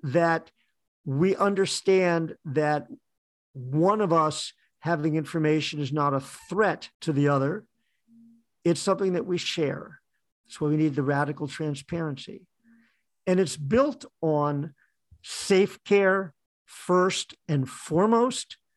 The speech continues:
It's built on using the evidence in a thoughtful way. It's built on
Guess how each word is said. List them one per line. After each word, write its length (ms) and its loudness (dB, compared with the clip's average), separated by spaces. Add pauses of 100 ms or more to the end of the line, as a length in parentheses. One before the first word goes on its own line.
(280)
It's 180 -4
built 420 0
on 220 2
using 340 2
the 220 2
evidence 680 0 (260)
in 280 0
a 160 2
thoughtful 680 -8
way. 440 -2 (460)
It's 220 -4
built 480 -2 (160)
on 500 0